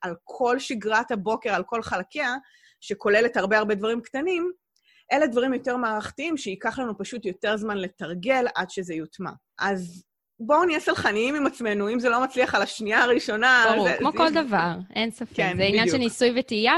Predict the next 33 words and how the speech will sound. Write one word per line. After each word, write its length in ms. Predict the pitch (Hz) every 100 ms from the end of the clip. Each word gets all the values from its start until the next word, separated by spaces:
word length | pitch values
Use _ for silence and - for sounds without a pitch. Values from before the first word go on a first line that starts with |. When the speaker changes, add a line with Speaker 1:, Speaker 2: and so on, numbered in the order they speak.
| 277
Speaker 2:
וגם 300 | 226 220 214 -
לאט 260 | 202 233 254
לאט 160 | 240
אתם 220 | 247 233
תגלו 540 | 208 208 190 202 233 254 - - -
מה 140 | 214
בא 140 | 208 214
לכם 240 | 220 208
יותר 220 | 196 202
בקלות, 640 | 202 208 190 185 294 311 214
מה 380 | 202 190 190 185
באמת 280 | 180 180 190
לוקח 360 | 190 - 185 -
זמן. 320 | 190 208 285 311 - - - _
אה, 140 | 185 185
נראה 220 | 185 190
לי 100 | 233
שהדבר 260 | 214 202
הראשון 240 | 202 202 208
שכדאי 320 | - 190 185
לעשות 320 | 185 - 190
זה 80 | 185
לעבור 340 | 170 175 175 180
לסוג 480 | 170 160 160 180
של 140 | - 190
גוגל 360 | 175 190 180
קלנדר, 560 | 180 190 208 240 240 247 247 - - _
שפשוט 420 | 180 - 220 220 -
קל 400 | - 220 214 220 - - _ -
גם 220 | 214 220
לשים 340 | 254 - 233 226
חלונות 500 | 233 208 202 196 185
זמן 360 | 190 196 196